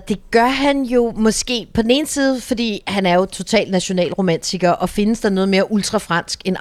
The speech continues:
Eiffeltårnet? Ja, det gør der måske, øh, Napoleons grav, i hvert fald i, øh, Zemmours optik, så er det trods alt mere festligt at få lavet de her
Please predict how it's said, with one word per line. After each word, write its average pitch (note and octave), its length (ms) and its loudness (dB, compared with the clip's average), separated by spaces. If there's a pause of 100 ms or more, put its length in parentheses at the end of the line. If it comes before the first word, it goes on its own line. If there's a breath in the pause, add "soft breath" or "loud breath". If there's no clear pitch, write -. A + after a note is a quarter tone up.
Eiffeltårnet? F3+ 540 -2
Ja, F3+ 100 2
det G3 120 -4
gør F#3 120 4
der G#3 80 0
måske, F#3+ 500 -2
øh, E3+ 240 2
Napoleons F3 440 -2
grav, D#3 420 0
i - 80 -8
hvert D#3+ 180 0
fald F3 220 0
i, F3+ 180 -2
øh, D#3+ 80 -2
Zemmours F#3+ 400 0
optik, - 440 -8 (300 loud breath)
så - 120 0
er - 40 2
det F#3+ 100 0
trods F#3 240 4
alt F#3 120 0
mere F#3 120 4
festligt F#3+ 520 0
at F3 120 0
få F#3 160 2 (160)
lavet F3 360 4
de G#3 80 -6
her G3 200 2